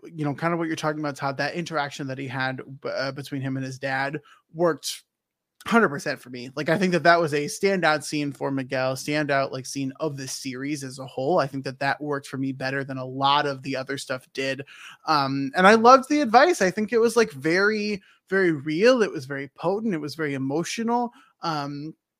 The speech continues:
we, we didn't really, you know, talk about some of the loss that, you know, that, that kind of happened, uh, with Miguel, but it also, like, happened to his dad. And so I think that, like, that to me was very, uh,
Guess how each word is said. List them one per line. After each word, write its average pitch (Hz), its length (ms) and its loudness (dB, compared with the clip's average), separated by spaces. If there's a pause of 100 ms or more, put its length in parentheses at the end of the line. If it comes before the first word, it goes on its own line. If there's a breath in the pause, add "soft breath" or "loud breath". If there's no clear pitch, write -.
(200)
we, 190 120 0
we 185 140 2
didn't 185 280 -4
really, 165 220 0
you 156 220 -6
know, 139 120 0
talk 160 340 -2
about 143 220 0
some 147 180 -4
of 135 80 -4
the 139 80 -6
loss 139 500 -4
that, 151 180 0 (280)
you 139 140 -10
know, 131 100 -4
that, 135 240 -10
that 139 180 -12
kind 143 160 -8
of 131 80 -14
happened, 143 600 -4 (180)
uh, 113 60 -16 (400)
with 143 200 -2
Miguel, 135 260 2
but 135 140 -2
it 135 80 -4
also, 139 220 -6
like, 139 120 -6
happened 135 320 -8
to 131 120 -12
his 127 140 -12
dad. 131 300 -4
And 123 140 -14
so 135 100 -6
I 135 60 -6
think 131 200 -6
that, - 120 -10
like, 131 260 -6 (300 loud breath)
that 147 440 0
to 147 100 -4
me 143 160 2
was 139 160 -2
very, 135 520 -2
uh, 131 240 -6